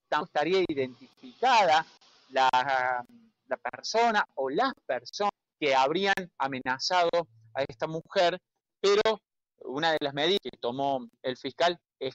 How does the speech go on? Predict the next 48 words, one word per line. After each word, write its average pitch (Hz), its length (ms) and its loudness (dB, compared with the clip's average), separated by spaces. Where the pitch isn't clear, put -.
que 135 320 -2
aquí 123 240 -8
se - 140 -8
monte 143 320 -6
una 123 120 -6
custodia 143 360 -2
policial, 247 580 -4
que 131 120 -4
no 165 120 -2
hemos 175 160 -6
visto, 190 420 -2
por 127 160 -12
lo 120 40 -10
tanto 156 280 -6
nos - 180 -16
ha - 20 -2
llamado 135 220 -6
bastante 151 260 -6
la 123 120 -6
atención, 202 540 -4
suelen 143 280 -6
ser 151 180 -4
bastante 139 420 -8
estrictos 135 420 -10
en 139 180 -8
eso 151 300 -4
a 127 100 -4
la 127 140 2
hora 139 180 2
de 127 160 -2
cumplir 151 540 -4
con 151 160 -6
las 120 80 -6
acciones 139 220 -10
de 135 80 -8
un 135 60 -12
fiscal 143 380 -6
cuando 127 200 -8
lleva 135 260 -2
adelante 131 400 -4
una 427 140 4
investigación 453 680 2
de - 100 2
esta 156 160 -2
naturaleza, 180 800 0
y 165 120 -8
mientras 185 440 2
tanto 202 420 2